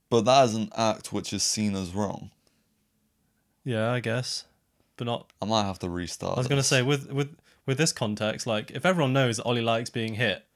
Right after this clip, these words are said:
Speaker 2: <laughs>
Speaker 1: Okay.
Speaker 2: and you hit him,
Speaker 1: Yeah, okay, but here's what I'm
Speaker 2: then
Speaker 1: saying.
Speaker 2: great.
Speaker 1: No one knows if Ollie likes being hit or not.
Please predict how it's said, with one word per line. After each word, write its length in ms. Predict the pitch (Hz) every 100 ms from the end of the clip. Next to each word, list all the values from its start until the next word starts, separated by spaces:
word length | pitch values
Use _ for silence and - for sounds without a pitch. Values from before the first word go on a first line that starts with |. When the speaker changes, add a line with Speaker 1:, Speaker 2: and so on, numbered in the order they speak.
| _
Speaker 2:
<laughs> 260 | _ _ - - -
Speaker 1:
Okay. 140 | 165 - -
Speaker 2:
and 80 | 135
you 80 | 135
hit 200 | 131 139
him, 200 | 110 98 110
Speaker 1:
Yeah, 100 | 131
okay, 240 | 127 131
but 160 | 95 -
here's 260 | 131 123
what 60 | 120
I'm 40 |
Speaker 2:
then 60 | 127
Speaker 1:
saying. 100 | 135
Speaker 2:
great. 340 | 165 127 - 135 _ _ _ _ _ _ _
Speaker 1:
No 280 | 120 117 135
one 540 | 165 139 117 107 113 127 -
knows 420 | 107 127 110 101
if 100 | 104
Ollie 260 | 117 110
likes 280 | 107 107 104
being 300 | - 110 104
hit 180 | 104 139
or 120 | 110
not. 260 | 87 85 -